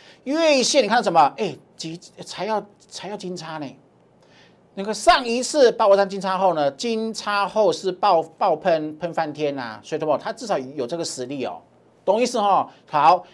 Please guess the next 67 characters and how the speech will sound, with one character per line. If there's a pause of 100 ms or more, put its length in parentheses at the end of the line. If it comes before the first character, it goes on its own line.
也
就
是
说 (140)
月
线
还
扣
三
D
的
背
景
下，
投
资
朋
友
你
看
哦，
这
是 (100)
周
线， (200)
投
保
你
注
意
看
哦
哈。 (1300)
你
看
这
一
波
的
起
涨， (440)
就
历
史
轨
迹，
投
保
有
没
有
跟
这
个
很，
跟
这
边
很
像？ (180)
好， (180)
有
没
有
跟
这
里，